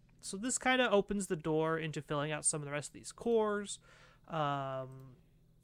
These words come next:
like, like you said, Firewater Grass. If we're not, if we're not playing Talonflame, I think Incineroar is just the best, is the best line here. Having access to a dark type is good because Prankster, like, Taunt's a thing.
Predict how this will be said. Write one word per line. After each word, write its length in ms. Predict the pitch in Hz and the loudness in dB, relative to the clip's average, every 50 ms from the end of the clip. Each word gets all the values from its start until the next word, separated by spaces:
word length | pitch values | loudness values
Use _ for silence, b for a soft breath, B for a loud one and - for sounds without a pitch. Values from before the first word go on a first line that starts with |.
| - - - - - - | -20 -20 -20 -16 -10 -6
like, 300 | 185 160 - - - - | -4 -2 -2 -4 -2 2
like 140 | 202 208 170 | 2 2 2
you 40 | 170 | 2
said, 140 | - 190 - | -2 -2 2
Firewater 360 | - 180 185 185 180 175 175 | 4 4 4 6 4 4 2
Grass. 340 | 151 165 156 156 156 156 - | 0 0 2 2 2 0 -2
If 100 | - - | -4 -4
we're 60 | 180 | 0
not, 180 | 180 196 190 190 | 0 0 2 0
if 100 | 208 - | -2 0
we're 60 | 202 208 | 4 4
not 100 | 226 214 | 4 6
playing 200 | - 208 190 180 | 6 6 6 6
Talonflame, 500 | - 180 170 170 170 - - 170 165 160 156 | 6 8 8 8 6 4 2 0 0 2 0
I 60 | 156 | -2
think 220 | - - 175 165 - | -2 -2 -4 -4 -4
Incineroar 540 | 165 147 - - 147 143 139 139 135 135 139 | -4 -4 -4 -4 -4 -4 -4 -4 -4 -4 -4
is 80 | - | -6
just 240 | - 143 147 - - | -6 -8 -10 -10 -10
the 60 | 139 | -12
best, 340 | - 139 135 139 - - - - - - - | -10 -8 -6 -4 -4 -4 -4 -6 -18 -14 -8
is 140 | - 175 147 | -8 -6 -6
the 100 | - 139 | -6 -6
best 320 | - 143 139 139 - - 139 | -4 -4 -4 -4 -4 -6 -6
line 260 | 127 131 135 139 139 | -6 -8 -6 -6 -6
here. 320 | 143 143 139 139 139 - _ b b b b b b b b b b | -6 -6 -6 -6 -8 -10 _ b b b b b b b b b b
Having 340 | b - 160 151 156 151 156 | b 4 6 6 6 4 4
access 340 | 160 147 143 - - 156 - | 2 0 0 -2 -4 -8 -8
to 120 | - - 143 | -8 -8 -8
a 40 | - | 0
dark 340 | - 214 214 202 - - | 4 6 6 6 6 4
type 280 | - 196 190 190 185 - | 2 2 4 4 4 0
is 100 | 185 - | -2 -2
good 280 | - 190 180 180 175 - | 0 2 2 2 2 0
because 240 | 170 - 135 - - | -2 -6 -8 -10 -8
Prankster, 520 | - - 175 180 165 - - - - - | -2 0 0 0 0 -2 -6 -10 -8 -4
like, 180 | 160 147 139 - | -4 -4 -4 -2
Taunt's 300 | - 175 180 180 170 - | 0 2 2 2 2 -2
a 40 | - | -2
thing. 540 | - 180 170 160 156 156 156 151 151 147 | 0 0 2 2 2 0 0 -2 -4 -8